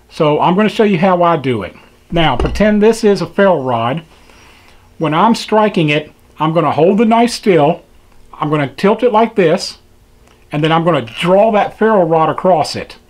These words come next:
So I want my best edge for scraping on this side.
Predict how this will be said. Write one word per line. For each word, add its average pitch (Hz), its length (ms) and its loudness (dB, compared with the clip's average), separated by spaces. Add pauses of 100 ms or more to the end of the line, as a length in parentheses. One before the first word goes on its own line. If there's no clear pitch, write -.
(580)
So - 160 -2
I 185 200 0
want 240 320 2
my 175 180 2
best 196 640 0
edge 208 340 -8
for 156 140 -16
scraping 165 720 -10 (100)
on 147 260 -12
this 196 240 -6
side. 165 520 -12